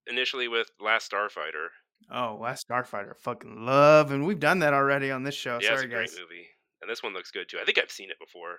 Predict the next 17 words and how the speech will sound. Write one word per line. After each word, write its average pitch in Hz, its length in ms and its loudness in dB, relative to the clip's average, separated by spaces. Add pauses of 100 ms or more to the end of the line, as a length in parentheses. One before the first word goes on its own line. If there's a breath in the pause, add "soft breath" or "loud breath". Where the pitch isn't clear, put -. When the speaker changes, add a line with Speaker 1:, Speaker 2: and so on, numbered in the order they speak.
(120)
Speaker 1:
but 82 80 -12
I - 540 -20
can't - 160 -12
remember. 87 320 -20 (920)
Speaker 2:
All 160 60 0
right, 196 160 2
that'll 165 240 2
end 190 160 2
it. 147 160 -2
It 170 40 2
was, 220 200 2
it 214 140 4
was 185 120 2
good 185 140 6
to 175 80 4
have 151 120 4
trailers. 127 540 -2